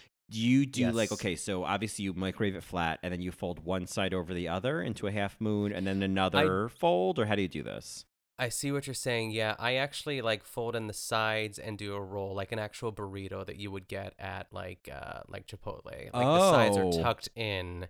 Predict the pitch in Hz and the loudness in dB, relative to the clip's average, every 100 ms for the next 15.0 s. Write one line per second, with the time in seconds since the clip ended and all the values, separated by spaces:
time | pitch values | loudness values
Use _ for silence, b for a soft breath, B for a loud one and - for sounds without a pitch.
0 | _ _ _ 113 - 113 101 113 107 98 | _ _ _ -10 -4 -4 -2 -2 -4 -4
1 | 101 101 98 95 92 95 - - 120 147 | -2 0 0 -2 -2 -6 -8 2 4 6
2 | 139 160 131 160 - 147 254 190 - 107 | 4 4 6 6 6 4 4 4 6 6
3 | 90 80 127 95 92 135 160 147 101 95 | 4 2 0 -2 -4 -2 0 0 0 0
4 | 107 147 101 101 - 110 101 - 104 - | 0 2 0 -4 -8 -6 -6 -6 -10 -8
5 | 95 92 - - 175 - 202 240 294 226 | -8 -8 -10 -4 -4 -2 -2 -2 -4 -4
6 | 156 165 151 - 170 170 175 160 - 127 | -4 -4 -4 -2 -2 -2 -4 -4 -2 -4
7 | - 127 113 110 120 110 117 113 113 113 | -4 -4 -4 -4 -6 -6 -4 -4 -4 -4
8 | 107 104 110 107 104 101 95 - 101 - | -4 -4 -2 -4 -4 -6 -8 -10 -10 -8
9 | 98 - - 104 104 104 98 110 98 104 | -8 -8 -8 -6 -6 -6 -6 -6 -6 -6
10 | 101 98 98 98 90 80 76 - 85 151 | -6 -6 -4 -2 -2 -4 -6 -6 0 2
11 | 160 131 117 104 98 95 98 101 113 113 | 2 2 2 2 0 -2 -4 -4 -4 -2
12 | 107 - 135 127 110 104 - 104 101 98 | -2 -2 -2 0 -2 -2 -4 -4 -4 -6
13 | 104 95 95 92 95 101 104 95 101 101 | -6 -4 -6 -8 -10 -8 -6 -4 -2 -4
14 | 101 107 95 95 95 104 107 - - | -8 -10 -6 -4 -2 -4 -6 -8 -8